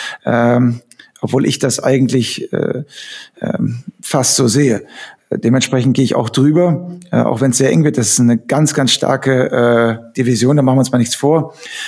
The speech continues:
Muss man natürlich davon, na, abwarten, wie wichtig den Warriors ist, wirklich jedes Spiel zu gewinnen. Ich habe ja gesagt, äh, die Entwicklung der jungen Spieler ist auch wichtig, dass wir die einige Spieler kosten.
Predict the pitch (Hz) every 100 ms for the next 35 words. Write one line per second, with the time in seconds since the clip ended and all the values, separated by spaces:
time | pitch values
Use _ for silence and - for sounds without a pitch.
0 | - 123 - 131 139 139 131 135 123 131
1 | 127 - - 135 139 - 117 - - -
2 | - 143 143 156 156 139 147 127 139 143
3 | 123 139 - - 131 123 117 123 - 131
4 | - 127 131 151 139 127 120 123 127 -
5 | - - - - _ - 117 120 143 143
6 | 127 123 127 120 135 127 - 143 123 131
7 | 143 123 120 117 120 123 120 117 - 147
8 | 147 147 135 - 139